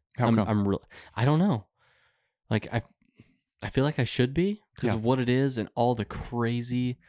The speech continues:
Speaker 2: innovations that Christian von Koenigsegg
Speaker 1: He
Speaker 2: has
Speaker 1: is a
Speaker 2: brought to the
Speaker 1: freakish mad scientist, by
Speaker 2: It's
Speaker 1: the way.
Speaker 2: insane. Like, their new car that has a transmission that can be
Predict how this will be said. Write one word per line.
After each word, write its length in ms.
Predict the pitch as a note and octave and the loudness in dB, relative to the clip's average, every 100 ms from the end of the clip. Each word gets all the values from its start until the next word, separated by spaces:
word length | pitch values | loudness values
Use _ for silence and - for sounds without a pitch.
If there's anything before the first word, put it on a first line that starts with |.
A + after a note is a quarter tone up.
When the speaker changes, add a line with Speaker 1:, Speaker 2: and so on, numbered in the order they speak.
| _ - - _ - | _ -20 -20 _ 2
Speaker 2:
innovations 800 | A#2 G2 G2 A2 - C#3 C3+ | 2 4 0 0 -2 -4 -4
that 280 | - G2+ _ | -4 -4 _
Christian 540 | - - A2+ - A#2+ G#2+ | -6 -4 -4 -2 -2 0
von 240 | G#2+ A2 | -2 -2
Koenigsegg 720 | - A2 A2 A2+ - A#2+ B2+ | -2 -2 -2 -4 -6 -6 -6
Speaker 1:
He 60 | C#3 _ _ _ _ _ _ - _ | -10 _ _ _ _ _ _ -20 _
Speaker 2:
has 160 | - C3 | 2 2
Speaker 1:
is 180 | A#2+ - _ | 2 -6 _
a 100 | B2+ | 2
Speaker 2:
brought 260 | G2+ G#2+ - | 4 2 0
to 120 | A2+ | 0
the 200 | G2+ G2 - - | 0 -2 -6 -4
Speaker 1:
freakish 400 | B2+ A#2 A2+ - | 0 0 -2 -2
mad 240 | G#2+ F#2+ | -4 -4
scientist, 480 | - G2 F#2 - - | -6 -10 -8 -12 -4
by 80 | C3+ | -2
Speaker 2:
It's 180 | B2 F#2+ | 0 -4
Speaker 1:
the 60 | |
way. 80 | F#2+ | -4
Speaker 2:
insane. 880 | B2 C3+ C#3 - - - D#3 E3 G#2 - - - | -2 -2 -2 -4 -4 -2 0 0 -2 -6 -16 -8
Like, 140 | C#3+ | 0
their 160 | E3 E3 | 2 4
new 160 | D#3+ | 2
car 300 | D#3+ D#3+ D#3 | 2 0 0
that 120 | D3+ B2+ | 0 0
has 400 | B2+ A#2+ A#2+ - | 2 0 -2 -8
a 40 | - | -6
transmission 600 | - A#2+ A2+ A2+ A2 A#2+ | 0 0 2 0 0 -2
that 80 | G#2 | -2
can 140 | - G#2+ | -2 0
be 280 | A2 G#2+ | 2 0